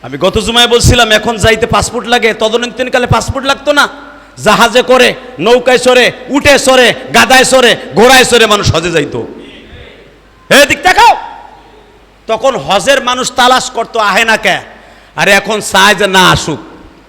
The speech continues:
অনেক দেশ হজ করতে নিষেধ, তার ভিতরে ইরান একটা দেশ, আফগানিস্তানে অনেক হাজিকে এখনো যাইতে দেয় না হজে, সরকারিভাবে নিষেধ। মইনুদ্দিন চিশতির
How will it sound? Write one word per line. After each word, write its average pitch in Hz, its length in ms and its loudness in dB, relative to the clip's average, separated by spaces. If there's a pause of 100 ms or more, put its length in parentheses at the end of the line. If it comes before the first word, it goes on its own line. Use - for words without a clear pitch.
(160)
অনেক 202 360 0
দেশ 214 280 0
হজ 202 260 0
করতে 214 240 -2
নিষেধ, - 320 0 (1400)
তার 196 180 -2
ভিতরে 185 260 -2
ইরান 226 280 2
একটা 220 220 -2
দেশ, 185 220 0 (920)
আফগানিস্তানে 220 720 0
অনেক 220 360 4
হাজিকে 202 300 0
এখনো 196 260 0
যাইতে 180 240 0
দেয় 165 140 0
না 151 100 -4
হজে, 131 320 -8 (760)
সরকারিভাবে 202 560 -2
নিষেধ। 294 320 0 (2500)
মইনুদ্দিন 170 400 -2
চিশতির 175 560 -6